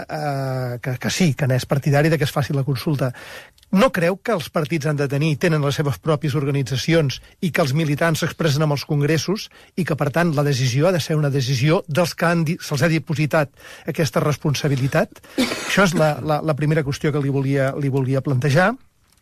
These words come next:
I l'altra segona, molt, molt més simple, és, és evident, vostè ens ho ha dit, que no coneixia la moció de confiança, o la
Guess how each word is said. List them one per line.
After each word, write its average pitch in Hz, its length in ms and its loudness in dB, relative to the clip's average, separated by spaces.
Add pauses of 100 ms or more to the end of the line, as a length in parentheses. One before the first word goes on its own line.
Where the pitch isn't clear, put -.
(380)
I 190 80 4
l'altra 170 320 2
segona, 180 440 2
molt, 151 600 0
molt 143 160 0
més 139 160 -2
simple, 165 320 2 (480)
és, 170 220 -2 (100)
és 139 160 -2
evident, 151 320 2
vostè 139 240 -2
ens 131 80 -2
ho 156 60 2
ha - 20 2
dit, 202 160 0
que 170 100 -2
no 147 140 0
coneixia 143 380 0
la 143 80 2
moció 143 240 -2
de 123 80 -2
confiança, 180 640 0 (580)
o 175 80 2
la 175 100 2